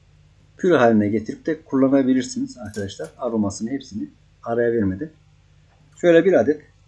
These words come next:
kabuk tarçın. Dört beş tane de karanfil. Zencefilin faydalarını say say bitmez. Bağışıklığı güçlendirerek enfeksiyona karşı tepkileri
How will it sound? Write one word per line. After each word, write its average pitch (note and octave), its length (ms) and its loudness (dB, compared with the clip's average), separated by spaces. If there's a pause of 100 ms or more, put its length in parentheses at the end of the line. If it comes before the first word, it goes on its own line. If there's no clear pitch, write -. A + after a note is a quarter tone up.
(140)
kabuk C#3+ 320 -6
tarçın. - 340 -8 (1500)
Dört E3+ 220 2
beş A#2 160 0
tane B2 240 -6
de E3+ 140 -6
karanfil. A2+ 440 0 (1200)
Zencefilin D3 580 6
faydalarını B2+ 520 6
say A#2+ 220 2
say G2+ 280 0
bitmez. - 380 -4 (260)
Bağışıklığı B2+ 600 2
güçlendirerek G#2 680 -2
enfeksiyona A2 540 -6
karşı - 340 -8
tepkileri G#2+ 600 -4